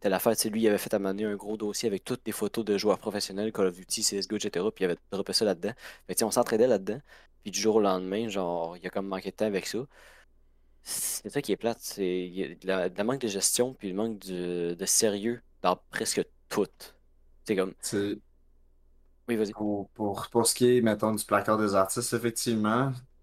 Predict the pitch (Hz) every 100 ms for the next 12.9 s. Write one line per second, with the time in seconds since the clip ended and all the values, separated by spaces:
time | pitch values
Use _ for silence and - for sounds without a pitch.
0 | - 117 - - - _ - - - -
1 | 120 107 - 104 101 104 104 120 - 104
2 | 98 107 107 98 95 95 98 107 104 104
3 | _ - 107 92 92 90 92 - _ _
4 | _ _ - 95 95 98 95 95 92 -
5 | 104 101 98 - - 104 101 104 98 92
6 | 92 92 87 85 - 90 92 98 98 95
7 | 92 95 92 92 117 - - - - _
8 | - 101 95 92 92 95 - - - -
9 | - 110 113 101 - 104 110 107 123 131
10 | 143 143 135 - - - - - 117 107
11 | 131 131 117 110 104 - 113 113 98 -
12 | - - 101 98 98 95 95 95